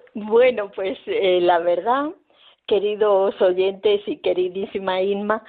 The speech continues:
este texto de hoy es hermosísimo y a mí me toca profundamente el corazón. En la primera parte vemos cómo Ezequiel oye esta palabra de Dios de, es una orden.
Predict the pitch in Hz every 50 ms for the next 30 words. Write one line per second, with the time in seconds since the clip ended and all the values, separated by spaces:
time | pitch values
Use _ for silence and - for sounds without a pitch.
0 | - _ - - - - _ - - 240 - - - 247 208 208 - 196 202 -
1 | - 214 196 185 185 180 180 175 180 190 190 196 196 - - 190 175 175 170 170
2 | - - - - - - 185 175 165 160 160 160 156 - - 202 190 185 175 -
3 | 208 180 180 175 175 175 175 _ - - - - - _ _ - 208 202 196 196
4 | 202 233 247 240 233 - - 190 190 - 190 170 - - 156 - - - 180 175
5 | 165 170 165 165 165 165 165 165 160 - 180 175 170 170 - _ _ _ _ _
6 | _ - 180 170 170 - 165 156 160 156 156 - - - 165 160 156 156 156 -
7 | _ _ _ _ _ _ _ - 233 190 190 190 190 190 185 196 202 214 214 247
8 | 247 247 247 254 247 254 247 - 240 240 240 247 240 233 240 247 247 - - 240
9 | 233 220 220 214 202 196 202 - - - - _ _ _ - 226 220 - 214 196
10 | 190 - 247 247 254 254 254 240 240 254 254 - _ _ _ _ _ _ _ _
11 | _ _ _ _ _ - 226 226 233 262 269 277 262 - 294 269 262 240 226 202
12 | 208 220 220 214 214 208 202 196 196 190 175 185 196 208 202 202 220 208 - -
13 | _ _ _ _ _ _ _ _ _ - 214 175 196 190 185 180 160 - - _
14 | _ _ - 233 233 - - 359 330 277 208 196 214 269 294 269 175 147 147 147
15 | 156 170